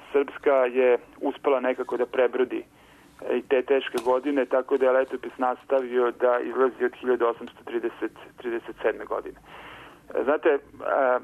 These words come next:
kako bih rekao, treba napomenuti ovde još jednu stvar. E, i zasluge Matice Srpske i vrednost i značaj letopisa Matice Srpske je, e,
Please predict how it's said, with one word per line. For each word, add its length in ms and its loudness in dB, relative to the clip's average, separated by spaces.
kako 300 -2
bih 140 -12
rekao, 260 0
treba 240 2
napomenuti 520 -2
ovde 180 2
još 240 2
jednu 220 0
stvar. 300 -4
E, 60 -18
i 160 -10
zasluge 640 0
Matice 500 -6
Srpske 420 -2
i 60 -2
vrednost 520 0
i 40 -10
značaj 380 -2
letopisa 720 -2
Matice 420 -4
Srpske 400 0
je, 180 4
e, 60 0